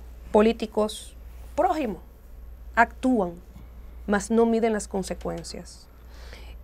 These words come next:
Hemos olvidado enriquecer nuestra parte espiritual. Vemos, eh, líderes religiosos de diferentes, eh,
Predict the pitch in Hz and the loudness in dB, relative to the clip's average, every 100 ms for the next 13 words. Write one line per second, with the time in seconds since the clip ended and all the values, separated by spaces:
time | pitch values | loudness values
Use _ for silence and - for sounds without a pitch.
0 | - 226 254 262 - 247 233 233 220 226 | 4 8 8 6 6 6 6 6 8 8
1 | 233 - 226 214 208 196 - 202 214 208 | 6 4 4 4 0 -4 0 0 0 2
2 | 202 202 185 196 185 185 190 - 175 175 | 0 0 -2 0 0 0 -6 -4 -4 -2
3 | 170 165 165 - - - - - - 165 | 0 0 -4 -12 -12 -14 -14 -14 -8 8
4 | 233 254 269 262 254 - - - - 233 | 12 12 12 8 8 -2 -12 -14 4 12
5 | 233 226 226 220 214 208 202 - 214 294 | 12 12 12 10 8 8 6 4 6 10
6 | 277 277 269 - 240 240 220 233 233 240 | 10 10 8 4 4 4 6 4 4 2
7 | 226 214 214 - 208 214 233 226 240 226 | 2 4 2 2 4 6 6 8 10 10
8 | 220 214 214 - - - - 208 202 196 | 10 6 2 -6 -10 -14 -2 4 6 6
9 | 190 180 175 | 2 0 -2